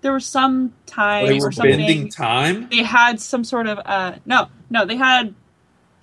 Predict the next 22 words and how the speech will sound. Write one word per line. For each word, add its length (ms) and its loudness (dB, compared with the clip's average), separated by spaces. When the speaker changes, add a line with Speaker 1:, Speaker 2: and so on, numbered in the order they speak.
Speaker 1:
they 100 0
gave 200 4
out 160 4
something, 440 -2
and 100 -4
either 360 -4
it 120 -8
was 100 -8
in 60 -8
a 60 -6
magazine 640 -4
or 40 -6
something, 500 -6
but 160 0
you're 100 -4
supposed 200 -8
to 60 -12
scratch 380 -2
and 120 -4
sniff, 280 -8
essentially. 640 -6
I, 140 4